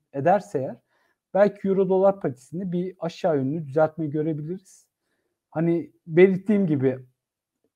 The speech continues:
alınacak risk açısından bu noktadan sonra ons altın, e, sterlin dolar, euro dolar ve ons gümüşte yukarı yönlü potansiyeli biz çok sınırlı görüyoruz. Hani geçen, e,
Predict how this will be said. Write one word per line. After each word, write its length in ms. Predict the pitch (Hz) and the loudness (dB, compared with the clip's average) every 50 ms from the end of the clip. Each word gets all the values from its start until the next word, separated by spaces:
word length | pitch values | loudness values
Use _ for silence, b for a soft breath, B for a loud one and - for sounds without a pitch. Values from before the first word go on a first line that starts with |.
| _ _ _ _ _ | _ _ _ _ _
alınacak 600 | 147 160 170 175 185 180 170 202 190 196 - 185 | 2 2 4 4 2 4 4 2 0 0 0 -2
risk 260 | 196 202 202 - - | -2 -2 -2 0 0
açısından 600 | 185 175 - - - - 135 135 147 175 180 160 | 0 0 0 -6 -10 -8 -4 -2 -2 -2 -2 -2
bu 80 | 160 160 | 0 0
noktadan 440 | 165 165 160 - 165 147 165 165 | -2 -2 -2 -6 -2 0 0 0
sonra 300 | 160 - - 147 135 135 | 0 0 -4 -4 -4 -4
ons 460 | 143 - - 170 165 170 170 170 - 165 | -6 -4 0 2 4 4 2 2 2 2
altın, 460 | 143 135 123 127 - 131 135 165 - - _ _ _ _ _ _ _ _ _ _ _ 117 | 2 2 2 -2 -8 -10 -10 -10 -14 -20 _ _ _ _ _ _ _ _ _ _ _ -18
e, 40 | 120 117 127 131 | -16 -14 -14 -16
sterlin 500 | - - - 185 170 160 160 156 156 143 | -16 0 6 8 8 8 8 4 2 2
dolar, 560 | 147 139 127 120 135 127 - - _ _ _ _ | 2 2 2 2 0 -2 -6 -12 _ _ _ _
euro 320 | 147 151 165 151 151 135 | -6 -4 0 0 2 2
dolar 340 | 127 135 123 131 147 165 156 | 2 0 0 0 0 0 -2
ve 180 | 139 139 143 143 - _ _ | -2 -4 -4 -6 -10 _ _
ons 260 | - 170 170 165 - - | 0 2 2 2 0 -4
gümüşte 400 | _ 139 131 127 - - - 180 | _ -4 -4 -4 -6 -8 -8 -8
yukarı 420 | 185 175 170 - - 190 170 160 | -6 -6 -6 -2 0 2 2 2
yönlü 220 | 156 147 143 143 | 2 0 -2 -2
potansiyeli 680 | - - 151 - - 135 131 123 127 127 117 131 190 - - _ _ _ _ _ _ _ | -4 -6 -6 -2 -2 -2 -2 -2 -6 -6 -8 -8 -8 -12 -16 _ _ _ _ _ _ _
biz 140 | - 180 190 | -8 -8 -8
çok 280 | - - 233 208 214 - | 0 0 0 0 0 -4
sınırlı 400 | - - 202 185 185 185 185 190 | -6 -4 -2 -2 0 0 -2 -2
görüyoruz. 440 | 156 165 139 127 127 127 123 113 135 | 0 0 0 2 0 0 0 -2 -2
Hani 220 | 139 135 131 123 | -2 -2 -2 -2
geçen, 320 | 123 143 143 - 175 165 | -2 -4 0 0 0 0
e, 500 | 165 165 - 110 131 139 139 139 139 135 | 0 -4 -8 -16 -16 -16 -14 -14 -14 -14